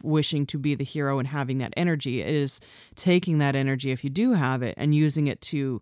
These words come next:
organize, uh, connect, figure out ways to affect change so that together we can all move the stone out of the way, or whatever it is that we're trying to affect as a species. As a species, we are capable of such great change. I mean, look at us, we're destroying the planet, and, you know, <laughs> like, we didn't even try.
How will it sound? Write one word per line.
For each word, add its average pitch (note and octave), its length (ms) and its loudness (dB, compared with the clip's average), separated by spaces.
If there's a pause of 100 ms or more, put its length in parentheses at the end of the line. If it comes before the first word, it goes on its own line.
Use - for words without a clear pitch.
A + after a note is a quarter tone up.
organize, C3 760 -4
uh, A#2+ 200 -6
connect, C#3+ 580 -2
figure D3 300 -2
out C3+ 160 0
ways C#3 220 0
to E3 100 -2
affect B2+ 320 -2
change C#3 380 0
so D3 100 -2
that - 240 -4
together C#3 340 -2
we C3+ 140 -2
can C#3+ 140 -2
all B2+ 180 0
move C3 480 -2
the C3 80 -4
stone C3 380 0
out A#2 180 -2
of A2+ 60 -6
the B2 100 -4
way, B2+ 340 0
or B2 120 -6
whatever C3 520 -4
it - 140 -8
is C3 200 -6
that - 100 -8
we're B2 80 -6
trying B2+ 320 -6
to C#3 100 -8
affect A#2+ 320 -8
as A2+ 140 -10
a - 40 -12
species. C#3 480 -8 (140)
As F#3 140 0
a E3 60 2
species, G3 380 0
we E3 140 2
are G3+ 100 0
capable F3 400 -2
of D3 80 -2
such - 300 -2
great D3 200 -2
change. D3+ 220 0
I D3 40 -4
mean, D#3+ 160 2
look F3 120 -2
at E3 60 0
us, C#3 140 -2
we're D3 60 -4
destroying D#3 280 -4
the D3 60 0
planet, D#3+ 420 -4
and, D3 240 -4
you D#3 100 -4
know, D3+ 140 0
<laughs> - 40 -4
like, G#3+ 120 4
we A3 140 8
didn't D#3+ 160 2
even C#3+ 180 0
try. E3+ 300 0